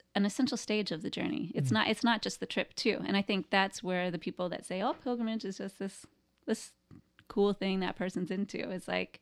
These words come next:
Speaker 1: it's just, they think it's just the trip, but it's not. It is that before.
Speaker 2: Hmm.
Speaker 1: That moment you say yes, that moment that something starts eating at you, perhaps.
Speaker 2: Hmm.
Speaker 1: Um, it's the journey for sure,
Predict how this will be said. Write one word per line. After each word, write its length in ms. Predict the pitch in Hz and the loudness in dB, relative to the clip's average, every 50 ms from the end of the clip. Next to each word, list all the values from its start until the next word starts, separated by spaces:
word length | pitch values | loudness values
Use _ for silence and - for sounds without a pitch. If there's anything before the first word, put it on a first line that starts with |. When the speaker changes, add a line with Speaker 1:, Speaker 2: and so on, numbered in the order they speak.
| _ _ - - - - - _ _ _ | _ _ -20 -20 -20 -20 -20 _ _ _
Speaker 1:
it's 220 | - 202 196 - | -4 -4 -4 0
just, 300 | - 302 294 - - - _ _ | 0 0 0 0 -4 -12 _ _
they 100 | 196 190 | -4 -2
think 160 | 185 196 185 | 0 0 -2
it's 120 | 180 - | -2 -2
just 200 | - 180 - - | -4 -6 -6 -6
the 60 | - - | -10 -8
trip, 280 | - 185 - - - - - _ - | -6 -6 -6 -6 -10 -18 -20 _ -6
but 100 | 175 175 | -6 -6
it's 180 | - - - | -6 -4 -4
not. 240 | 190 175 170 - - - _ _ _ _ _ | -2 -2 -2 -4 -6 -10 _ _ _ _ _
It 200 | 196 208 220 220 | 2 2 4 4
is 180 | 240 269 262 - | 4 2 2 0
that 200 | - 175 175 - | -2 -2 -2 -4
before. 480 | 165 - - - - - - - 175 - _ _ | -8 -10 -10 -10 -10 -8 -8 -8 -10 -12 _ _
Speaker 2:
Hmm. 220 | 156 139 127 123 113 - - _ _ _ - | -2 -2 0 -2 -4 -6 -10 _ _ _ -6
Speaker 1:
That 140 | - - | -4 0
moment 340 | - 185 190 196 190 180 - | 0 2 2 2 2 0 0
you 100 | 180 180 | -2 -2
say 280 | 175 - 180 175 175 170 | -4 -4 -4 -4 -2 -2
yes, 340 | 170 170 165 165 165 - - | -2 -4 -4 -6 -8 -10 -10
that 220 | - - - - _ | -8 -8 -8 -4 _
moment 420 | 180 180 180 180 175 170 175 170 - | 0 2 2 2 0 -4 -6 -8 -10
that 160 | - - - - | -14 -14 -14 -8
something 420 | - 190 180 175 170 170 170 170 | -4 -2 -2 -2 -2 -4 -6 -8
starts 440 | - - - 165 - - - - - - | -8 -8 -6 -6 -6 -6 -8 -12 -16 -10
eating 380 | - 196 208 220 196 151 - - | -6 -6 -4 -2 -2 -2 -2 -2
at 160 | 165 - - | -4 -4 -4
you, 160 | - 151 - | -4 -4 -4
perhaps. 640 | - - - 170 170 - - - - - - - - - | -4 -4 -4 -4 -4 -4 -4 -4 -4 -6 -8 -14 -4 -2
Speaker 2:
Hmm. 120 | 143 135 127 117 - - - - - - _ - | 0 0 0 0 -4 -6 -16 -20 -20 -20 _ -10
Speaker 1:
Um, 420 | - 185 180 180 170 165 165 165 - | -6 -4 -4 -2 -2 -2 -4 -6 -4
it's 220 | - 190 185 - - | -4 -4 -4 -4 -2
the 140 | - 190 | -2 -2
journey 360 | 165 - 190 196 214 220 196 170 | 0 2 2 2 2 2 0 0
for 160 | - 170 165 | -2 -4 -4
sure, 500 | - - 240 247 254 196 156 - 165 | -4 -2 -2 0 0 0 -2 -2 -4